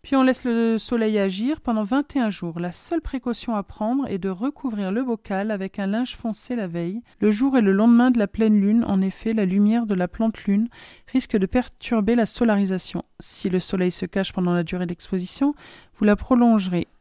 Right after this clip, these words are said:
d'autant de jours de soleil qu'il faudra pour avoir le compte de vingt et un jours de solarisation. Un agenda vous serait très utile pour noter vos observations météo et lunaires.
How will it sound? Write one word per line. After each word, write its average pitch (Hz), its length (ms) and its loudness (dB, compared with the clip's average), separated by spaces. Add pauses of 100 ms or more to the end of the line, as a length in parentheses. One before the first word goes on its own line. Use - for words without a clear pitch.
(120)
d'autant 240 560 2 (420)
de 220 100 4
jours 254 440 4
de 208 100 0
soleil 190 460 0
qu'il 214 140 -4
faudra 185 360 -2
pour 214 180 -2
avoir 180 200 0
le 185 100 0
compte 226 240 0
de 190 80 0
vingt 208 380 0
et 240 40 4
un 214 80 4
jours 226 200 0
de 208 80 0
solarisation. 185 800 -4 (160)
Un 202 140 4
agenda 220 460 4
vous 247 120 0
serait - 240 -6
très 247 260 -4
utile 240 300 -2
pour 202 160 -2
noter 190 300 -2
vos 208 200 0
observations 208 720 -4
météo 220 420 0
et 226 60 0
lunaires. 180 480 -4